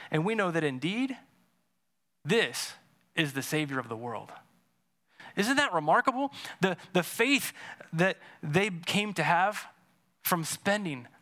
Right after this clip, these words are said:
that time with Christ. They invited him to stay for, for two days, and we see this, and Paul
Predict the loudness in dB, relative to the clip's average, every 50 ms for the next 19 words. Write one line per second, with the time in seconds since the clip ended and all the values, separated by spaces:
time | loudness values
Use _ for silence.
0 | -2 0 0 0 0 -2 -6 -6 -4 -6 -6 -8 -10 -12 -14 -16 -18 -20 _ _
1 | _ _ _ -8 -8 -6 -6 -4 -4 -4 -2 -4 -6 -6 -8 -14 -20 -20 -20 -20
2 | _ _ _ _ _ _ _ 0 0 0 0 2 4 4 4 4 4 0 -2 -2
3 | -2 -2 -2 0 0 0 0 0 0 -2 -2 -2 -4 -4 0 2 2 2 2 2
4 | 2 2 2 2 2 0 0 0 0 0 0 -2 -2 -2 0 0 0 0 -2 -6
5 | -10 -16 -20 -20 -20 -20 -20 -20 _ _ _ _ _ _ -2 -2 -2 0 2 4
6 | 6 6 6 4 0 -4 -12 -18 -20 -20